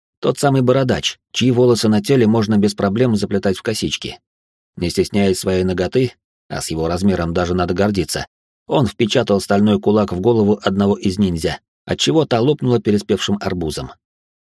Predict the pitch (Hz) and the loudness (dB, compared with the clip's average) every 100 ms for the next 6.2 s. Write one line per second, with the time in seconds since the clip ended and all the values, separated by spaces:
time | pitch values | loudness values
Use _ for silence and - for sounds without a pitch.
0 | - 120 180 147 - 214 202 160 - 151 | 0 4 6 4 2 2 4 2 2 2
1 | 120 117 151 196 180 208 202 202 - _ | 2 2 4 4 4 4 4 4 0 _
2 | _ _ _ _ _ - 82 113 170 165 | _ _ _ _ _ -12 -4 0 2 2
3 | 165 160 143 104 117 123 139 117 - 139 | 2 2 -2 -2 -2 0 0 -2 0 0
4 | 120 110 101 - 113 101 104 104 95 - | 2 -2 -2 -4 -2 0 -2 -2 -4 -2
5 | 117 101 95 101 - 95 113 113 73 - | -2 -2 0 -2 -2 -6 -2 -2 -2 -4
6 | 67 | -6